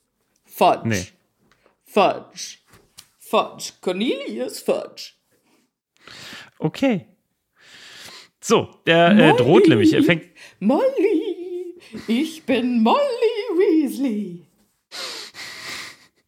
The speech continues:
Speaker 1: Wolltest du was sagen,
Speaker 2: Ja.
Speaker 1: Martin?
Speaker 2: Wollte eigentlich jetzt sagen, dass der ein bisschen ausrastet und anfängt, Dumbledore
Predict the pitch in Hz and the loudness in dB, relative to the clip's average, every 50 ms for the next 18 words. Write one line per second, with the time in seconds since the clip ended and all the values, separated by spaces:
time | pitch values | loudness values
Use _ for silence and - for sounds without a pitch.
0 | _ _ _ _ _ _ _ _ _ _ _ _ _ _ _ _ _ _ _ _ | _ _ _ _ _ _ _ _ _ _ _ _ _ _ _ _ _ _ _ _
1 | _ _ _ _ _ _ _ _ _ _ _ _ _ _ _ - - - - - | _ _ _ _ _ _ _ _ _ _ _ _ _ _ _ -16 -14 -14 -14 -14
2 | - - - 233 254 - - 226 226 196 151 - - 180 226 233 240 240 240 247 | -14 -8 -4 -4 -4 -4 -2 -4 -2 0 0 0 0 0 0 -2 -2 -2 -2 -4
3 | 233 226 220 214 214 - _ _ _ _ _ _ _ _ - 131 143 156 - 143 | -4 -6 -8 -10 -12 -18 _ _ _ _ _ _ _ _ -4 -2 -2 0 0 0
4 | - 139 156 170 165 165 170 165 - 156 - - 139 131 135 143 147 143 135 127 | 0 0 -2 -2 -6 -8 -6 -4 -4 -6 -4 -2 -2 0 0 0 -2 -2 -4 -4
5 | - - 135 127 127 131 127 - 135 127 139 151 - - 170 - - 139 151 - | -2 -2 -2 0 0 0 -2 -4 -6 -6 -6 -4 -2 -2 -2 -2 -2 -2 -4 -2
6 | - 107 107 113 - - 131 147 147 - - 139 127 127 127 123 120 - - - | -2 -2 -2 -2 -2 -4 -6 -6 -6 -6 -6 -6 -4 -4 -4 -6 -6 -10 -10 -6
7 | 135 131 143 - - 135 123 - - 113 123 127 123 123 117 120 117 117 117 117 | -6 -6 -6 -4 -4 -6 -4 -2 -2 -2 0 0 -2 -2 0 0 2 2 2 0
8 | 117 | -2